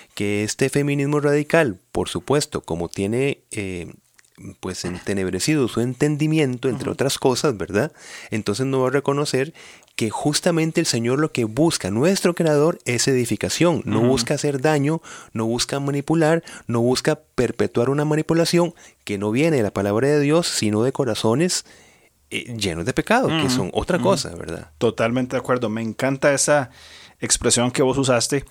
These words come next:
Speaker 2: eh, o esta, esta frase, o este concepto que nos has compartido, que la masculinidad, y hago un paréntesis,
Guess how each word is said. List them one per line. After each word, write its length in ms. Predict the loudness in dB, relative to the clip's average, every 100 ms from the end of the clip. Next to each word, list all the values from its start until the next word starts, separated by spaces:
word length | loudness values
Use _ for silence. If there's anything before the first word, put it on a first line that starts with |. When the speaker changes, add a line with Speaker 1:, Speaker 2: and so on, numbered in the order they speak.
| -20 -20 -20 _
Speaker 2:
eh, 320 | -4 -2 0 -2
o 100 | -2
esta, 240 | 0 0
esta 180 | 2 0
frase, 400 | 4 4 4 0
o 60 | 0
este 160 | -2
concepto 540 | 0 0 2 0 0 -4
que 80 | -2
nos 80 |
has 80 | -2
compartido, 640 | -4 -2 -2 0 2 2 -2 -18 -20 -20 -20 _
que 160 | 0 2
la 180 | 2 2
masculinidad, 880 | 2 2 2 4 4 2 0 -2 -6 _
y 160 | -8 -4
hago 100 | -4
un 60 | 0
paréntesis, 640 | 0 0 -2 -2 -4 -6